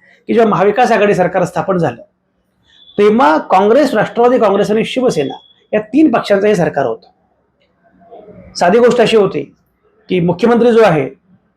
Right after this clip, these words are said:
तो शिवसेनेचे उद्धव ठाकरे, उपमुख्यमंत्री हे राष्ट्रवादी काँग्रेसचे. पण त्या, तेव्हा काँग्रेस सत्तेमध्ये होती, एक उपमुख्यमंत्री आणखी वाढवावा, दोन उपमुख्यमंत्री असावेत, ज्याप्रमाणे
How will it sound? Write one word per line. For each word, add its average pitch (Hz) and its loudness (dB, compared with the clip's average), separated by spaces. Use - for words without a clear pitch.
तो 190 0
शिवसेनेचे 226 2
उद्धव 185 2
ठाकरे, 160 -2
उपमुख्यमंत्री 233 2
हे 196 0
राष्ट्रवादी 226 2
काँग्रेसचे. 202 0
पण 311 4
त्या, 196 0
तेव्हा 214 2
काँग्रेस 247 0
सत्तेमध्ये 226 2
होती, 170 -2
एक 254 -2
उपमुख्यमंत्री 226 -2
आणखी 185 -2
वाढवावा, 139 2
दोन 226 0
उपमुख्यमंत्री 190 -2
असावेत, 147 -2
ज्याप्रमाणे 156 0